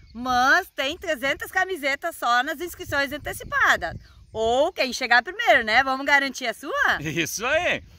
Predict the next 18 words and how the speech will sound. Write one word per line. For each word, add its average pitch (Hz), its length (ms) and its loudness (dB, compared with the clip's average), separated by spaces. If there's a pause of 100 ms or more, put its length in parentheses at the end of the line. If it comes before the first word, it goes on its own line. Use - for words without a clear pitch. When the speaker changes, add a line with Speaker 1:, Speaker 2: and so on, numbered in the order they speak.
(440)
Speaker 2:
Oito 160 280 2
horas 185 220 4
largada, 190 420 4
galera. 196 480 2 (300)
Sessenta 220 640 -4
e 160 60 -2
cinco 226 220 -6
quilômetros 214 340 -4
de 190 100 -2
trilha. 202 500 0 (920)
E 117 120 2
aquela 208 380 2
adrenalina, 294 500 2
né, 247 120 2
galera? 262 500 0 (400)
Speaker 1:
E 277 80 -8
aquele 311 540 -2
café. 247 580 -2